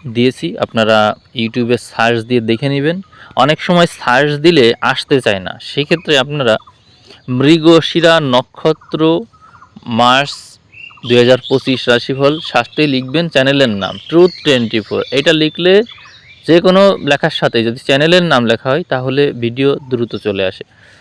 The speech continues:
তো যাই হোক, আমি শুরু করি। আপনাদের জন্ম সময়ে যদি রবি, চন্দ্র অথবা লগ্ন এর যে কোনো একটি কৃত্তিকা, রোহিণী অথবা মৃগশিরা, অর্থাৎ তিন, চার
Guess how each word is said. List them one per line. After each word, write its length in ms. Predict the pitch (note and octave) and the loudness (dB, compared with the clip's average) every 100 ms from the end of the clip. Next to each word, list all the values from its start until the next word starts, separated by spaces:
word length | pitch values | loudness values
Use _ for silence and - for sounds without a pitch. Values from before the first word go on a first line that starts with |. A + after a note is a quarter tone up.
| _ - | _ 0
তো 60 | |
যাই 160 | C#3+ E3 | 4 6
হোক, 100 | C3+ | 4
আমি 240 | C3 B2+ | 2 -2
শুরু 240 | - C3+ C#3+ | -2 -2 0
করি। 260 | C#3+ B2+ - _ _ _ - | 0 0 -4 _ _ _ -8
আপনাদের 480 | A#2 C3+ C3 C#3+ C#3 - - A2+ | -4 0 4 4 4 -2 -10 0
জন্ম 300 | A#2+ C3 C#3 | 2 2 0
সময়ে 500 | - D3+ C#3+ A2 F3 - | 0 2 2 2 -4 -6
যদি 240 | A#2 A#2+ | -2 0
রবি, 380 | A#2 D3 D#3+ F3 | 2 4 4 2
চন্দ্র 500 | D#3+ D3+ D3+ D3+ E3+ - | 2 2 2 2 2 2
অথবা 340 | C3 E3+ E3+ | 0 2 4
লগ্ন 480 | D3 C#3+ C3 A2+ G2 | 4 4 2 -4 -6
এর 220 | - B2 B2 | -4 -2 2
যে 160 | F3 | 2
কোনো 220 | F3 G3 | 4 2
একটি 360 | F#3+ C#3 - - - - - _ - - _ _ _ - | 2 0 -4 -16 -14 -20 -20 _ -20 -20 _ _ _ -4
কৃত্তিকা, 600 | F3+ F3+ - E3+ E3 F#3 B3+ - _ _ | -4 -2 0 2 2 0 -2 -20 _ _
রোহিণী 540 | B2+ B2+ C#3+ E3 F3+ G3 - | 0 2 4 2 -4 -8 -6
অথবা 340 | C3 C3+ G3 G3 | -4 0 4 4
মৃগশিরা, 540 | F3+ C#3+ B2+ A#2 G2+ | 4 0 0 0 2
অর্থাৎ 480 | A2+ - - F3+ G#3 _ _ _ _ _ _ _ - - | 0 -2 -2 0 0 _ _ _ _ _ _ _ -6 2
তিন, 380 | E3+ G3 G#3+ | 4 4 2
চার 400 | F#3 E3 D#3 F#3 | 0 2 4 2